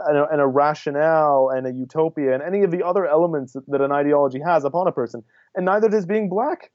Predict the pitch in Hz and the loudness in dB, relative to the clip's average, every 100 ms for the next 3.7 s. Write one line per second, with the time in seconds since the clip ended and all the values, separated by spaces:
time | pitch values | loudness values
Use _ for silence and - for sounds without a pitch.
0 | - 143 147 175 165 143 151 175 170 170 | 0 2 2 0 0 0 0 -2 -2 -4
1 | 185 175 208 190 131 127 160 214 226 202 | -4 -4 -6 -6 -6 -4 -2 0 0 0
2 | 214 175 156 _ _ - 180 202 170 165 | 0 0 -4 _ _ -4 -2 0 0 0
3 | 156 143 160 156 110 - - | -2 0 2 2 -2 -8 -20